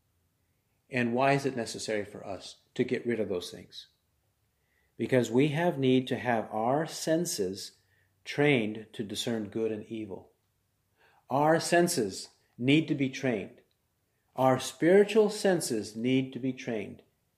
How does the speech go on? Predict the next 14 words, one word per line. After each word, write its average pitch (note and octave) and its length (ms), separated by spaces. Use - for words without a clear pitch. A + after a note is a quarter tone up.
to D3+ 100
know C#3+ 380
the G#3+ 100
difference A3 480
between B2+ 400
good A#2 200
and A#2 120
evil. C3 420
If D3 180
we E3+ 120
don't G#3 240
have F#3+ 280
the C#3+ 60
training, C3+ 600